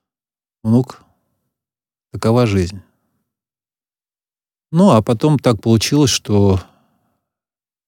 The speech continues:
пришёл в храм, вернее, мне подарили родители в колледже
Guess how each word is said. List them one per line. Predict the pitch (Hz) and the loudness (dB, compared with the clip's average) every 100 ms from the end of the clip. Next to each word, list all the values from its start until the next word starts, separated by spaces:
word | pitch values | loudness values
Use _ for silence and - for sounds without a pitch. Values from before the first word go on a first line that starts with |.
| _ _ _ _ _ | _ _ _ _ _
пришёл | 117 104 113 101 | -4 0 0 0
в | 95 - | -4 -12
храм, | 139 147 170 151 - _ _ _ _ - | -2 0 2 -2 -8 _ _ _ _ -12
вернее, | 117 120 135 127 | 0 4 6 6
мне | 127 | 6
подарили | 110 120 123 123 107 | 4 2 2 4 4
родители | 110 120 170 147 101 | 4 4 2 2 -2
в | - | -2
колледже | 113 104 95 98 92 | -2 0 -2 -4 -8